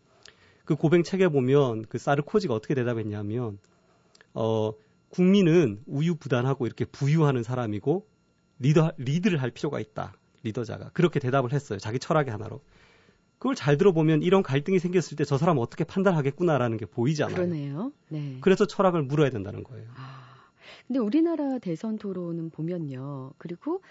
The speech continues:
Speaker 2: 어, 대선 공약들 보면은요.
Speaker 1: 네.
Speaker 2: 이런 철학을 국민에게 그 설파하기보다는 당장 내년에 뭐, 신도시 <laughs> 건설을 하겠다라든가,
Speaker 1: 네.
Speaker 2: 뭐,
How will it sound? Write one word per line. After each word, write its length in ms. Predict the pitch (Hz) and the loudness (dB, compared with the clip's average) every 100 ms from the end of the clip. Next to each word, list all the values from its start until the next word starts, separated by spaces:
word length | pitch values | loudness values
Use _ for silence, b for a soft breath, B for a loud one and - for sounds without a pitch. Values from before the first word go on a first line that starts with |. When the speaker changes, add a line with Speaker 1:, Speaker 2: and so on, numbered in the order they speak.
| b b | b b
Speaker 2:
어, 140 | - 143 | -16 -10
대선 300 | 175 170 196 | -8 -6 -6
공약들 500 | 180 202 349 - 220 | -2 -2 -2 -4 -6
보면은요. 680 | 156 151 147 151 127 135 151 | -6 -6 -6 -8 -8 -8 -4
Speaker 1:
네. 300 | 107 101 98 98 | -4 -4 -8 -10
Speaker 2:
이런 140 | 160 - | -12 -12
철학을 880 | - 349 440 427 381 320 294 254 202 - | -10 -8 -8 -4 -2 0 0 -2 -6 -8
국민에게 760 | 175 190 208 180 170 165 156 - - _ _ | -6 -4 -4 -6 -6 -4 -6 -8 -16 _ _
그 160 | 147 139 | -20 -12
설파하기보다는 1300 | 294 330 330 294 247 226 139 175 170 139 151 165 117 b b b b b _ _ _ - | -8 -8 -6 -6 -6 -8 -8 -6 -6 -6 -6 -8 -10 b b b b b _ _ _ -12
당장 560 | - 208 226 277 277 | -2 0 0 0 2
내년에 680 | 202 156 196 196 208 269 339 - _ _ _ _ _ _ _ _ _ | 0 -2 -2 -4 -4 -6 -6 -10 _ _ _ _ _ _ _ _ _
뭐, 180 | - 127 | -20 -18
신도시 400 | - 302 302 277 | -4 -2 0 -2
<laughs> 220 | 269 170 | -4 -4
건설을 140 | 190 196 | -2 -2
하겠다라든가, 720 | 208 208 202 151 - 120 120 | -2 -4 -6 -8 -8 -4 0
Speaker 1:
네. 120 | 113 | 0
Speaker 2:
뭐, 880 | 104 107 107 - - - _ _ - | 0 -6 -12 -20 -20 -20 _ _ -20